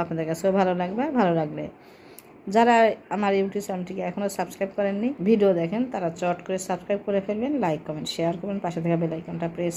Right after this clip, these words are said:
করবেন। আর কমেন্টের মাধ্যমে জানাবেন কেমন হয়েছিল, আশা করি ভালো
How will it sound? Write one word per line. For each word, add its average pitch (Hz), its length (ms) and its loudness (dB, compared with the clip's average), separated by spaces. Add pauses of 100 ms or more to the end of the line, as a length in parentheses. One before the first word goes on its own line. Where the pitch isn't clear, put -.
করবেন। 202 240 -2 (1700)
আর 156 200 2 (160)
কমেন্টের 185 360 -2
মাধ্যমে 202 340 2
জানাবেন 202 320 0 (120)
কেমন 190 260 2
হয়েছিল, 202 360 0 (1600)
আশা 175 160 -2
করি 170 220 0
ভালো 170 220 2